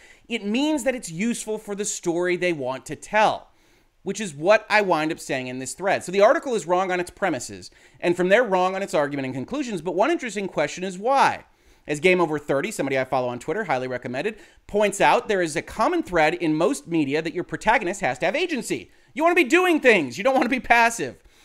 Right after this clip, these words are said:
As they are only one individual, that usually means the institutions at play in a given story have to be incapable in some respect of dealing with the situation. If Holden and the Rocinante can't handle the problem,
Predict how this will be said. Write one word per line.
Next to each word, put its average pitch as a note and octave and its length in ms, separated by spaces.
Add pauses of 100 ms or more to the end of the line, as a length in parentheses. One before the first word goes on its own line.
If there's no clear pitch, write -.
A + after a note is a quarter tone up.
(200)
As F3+ 140
they A#3+ 120
are G#3+ 120
only C4 200
one G3+ 260
individual, E3+ 540
that F#3 200
usually D4 360
means E3+ 240
the F3+ 80
institutions G#3+ 840
at D#3+ 120
play C#3 200
in C3+ 80
a B2+ 40
given C3 220
story B2+ 280
have E3+ 180
to F3+ 60
be G3 120
incapable G#3+ 680 (280)
in G#3+ 160
some A#3+ 300
respect F3 420
of F3+ 180
dealing G#3+ 480 (280)
with G#3+ 140
the C4+ 80
situation. G3+ 680 (300)
If - 220
Holden E4+ 460
and D4 120
the C4 40
Rocinante A#3+ 880 (200)
can't D4 480 (200)
handle C4 400
the A#3 120
problem, A3+ 600